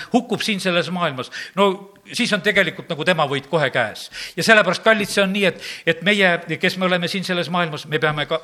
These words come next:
olema tegelikult Jumala moodi. Me peame kandma Jumala meelsust. Ja me näeme sedasi, et alati Jumala sulasedki, keda Jumal ka tarvitas.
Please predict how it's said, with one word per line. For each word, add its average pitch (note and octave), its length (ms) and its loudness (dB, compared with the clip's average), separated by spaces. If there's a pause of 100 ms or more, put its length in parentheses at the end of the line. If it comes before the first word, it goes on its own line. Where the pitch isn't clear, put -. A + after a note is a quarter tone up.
olema D3 240 -2
tegelikult C#3+ 400 -2
Jumala C3 320 0
moodi. G#2+ 320 -10 (300)
Me E3+ 100 0
peame E3 240 0
kandma C#3+ 380 -2 (180)
Jumala C3 320 0
meelsust. G#2+ 480 -10 (220)
Ja D#3 80 0
me F#3 80 4
näeme G3 180 2
sedasi, F3+ 320 2
et F3+ 80 -4
alati F3+ 460 0 (240)
Jumala F3+ 340 4
sulasedki, D#3 600 0 (180)
keda E3 240 2
Jumal F#3 240 2
ka D3 80 0
tarvitas. D#3+ 640 0